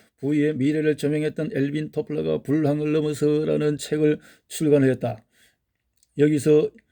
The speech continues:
천구백이십구 년의 대공황의 다양한 불황 극복 사례를 분석하면서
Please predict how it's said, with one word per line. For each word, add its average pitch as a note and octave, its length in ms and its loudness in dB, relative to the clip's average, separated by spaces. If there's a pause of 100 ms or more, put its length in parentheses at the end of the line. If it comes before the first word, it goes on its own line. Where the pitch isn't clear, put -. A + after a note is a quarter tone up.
(160)
천구백이십구 D3 1000 -2
년의 C#3 280 2
대공황의 C3 840 0
다양한 B2 500 0
불황 F3+ 760 -2
극복 - 480 -4
사례를 E3 480 -2 (420)
분석하면서 B2+ 760 4